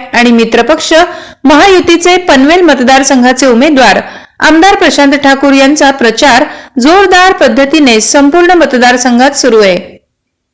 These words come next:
महायुतीचा प्रत्येक पदाधिकारी आणि कार्यकर्ता हा आपणच उमेदवार समजून आमदार प्रशांत ठाकूर यांना विजयी करण्यासाठी अहोरात्र मेहनत घेत आहे.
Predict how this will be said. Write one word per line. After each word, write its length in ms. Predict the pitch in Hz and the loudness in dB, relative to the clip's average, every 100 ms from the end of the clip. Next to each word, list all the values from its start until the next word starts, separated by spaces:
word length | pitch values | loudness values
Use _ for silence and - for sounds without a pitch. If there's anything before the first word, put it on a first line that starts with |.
| - | -2
महायुतीचा 720 | 254 277 277 269 277 285 311 | 0 2 0 0 -2 0 0
प्रत्येक 640 | 311 262 - 330 359 - | 0 -2 -2 -2 -4 -2
पदाधिकारी 680 | 285 254 262 254 285 311 208 202 - - _ | -2 2 2 0 0 0 -2 -4 -12 -20 _
आणि 180 | 240 247 | -2 -2
कार्यकर्ता 720 | 269 233 240 240 339 330 311 330 - - _ | 0 0 0 0 -2 0 -2 -4 -12 -20 _
हा 180 | - 320 | -4 -2
आपणच 580 | - 269 277 349 381 370 | 0 -2 0 0 0 0
उमेदवार 420 | 277 269 285 285 | 0 2 0 0
समजून 480 | 285 320 277 254 285 - | 0 0 2 0 0 -2
आमदार 380 | 247 254 320 370 | 0 2 2 0
प्रशांत 340 | 311 285 277 | 0 0 0
ठाकूर 400 | 277 294 277 302 | 0 -2 0 0
यांना 260 | 311 240 247 | 0 0 0
विजयी 320 | 233 220 240 | 0 0 0
करण्यासाठी 680 | 247 226 233 240 330 320 330 - - - | 0 -2 -2 -2 -2 0 -2 -4 -16 -6
अहोरात्र 640 | - 294 381 349 311 349 | 0 2 2 2 0 0
मेहनत 480 | 349 269 254 269 311 | 0 2 2 0 0
घेत 240 | 294 254 233 | 0 0 0
आहे. 300 | 214 208 | 0 -2